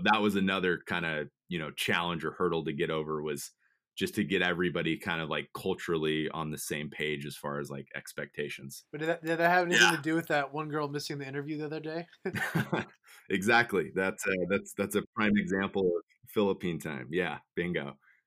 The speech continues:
Speaker 1: 'Cause she actually, yeah, she reached out to me, uh, probably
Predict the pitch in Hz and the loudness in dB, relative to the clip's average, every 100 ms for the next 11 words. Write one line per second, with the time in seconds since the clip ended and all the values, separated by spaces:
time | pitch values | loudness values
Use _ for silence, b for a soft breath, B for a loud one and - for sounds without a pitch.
0 | - 117 135 131 127 117 104 107 90 - | -2 2 6 6 6 6 8 6 4 4
1 | 104 104 107 98 - 92 90 87 82 82 | 4 6 4 2 0 0 4 4 2 0
2 | 80 57 - _ _ - 95 87 85 80 | -4 -8 -12 _ _ -6 0 4 4 0